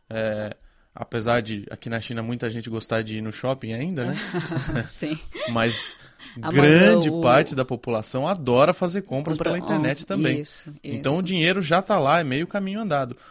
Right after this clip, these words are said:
Speaker 1: Os bancos vão ter que se reinventar, vão ter que oferecer no-, novos serviços, o que eu acho válido, eu acho bom, porque movimenta, né? É, é,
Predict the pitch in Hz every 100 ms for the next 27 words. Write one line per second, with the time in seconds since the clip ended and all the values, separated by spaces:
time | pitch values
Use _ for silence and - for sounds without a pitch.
0 | - _ 127 113 127 151 156 180 175 175
1 | - 165 147 175 180 151 113 117 151 147
2 | 117 131 156 139 - - - 123 - 127
3 | 120 - 165 160 135 - 120 123 120 -
4 | 127 113 151 - 214 - - - 190 -
5 | 302 233 - 247 - - 135 139 180 143
6 | 117 117 120 170 127 151 - _ _ -
7 | 127 135 165 196 175 165 202 127 135 139
8 | 110 110 - - _ - 117 110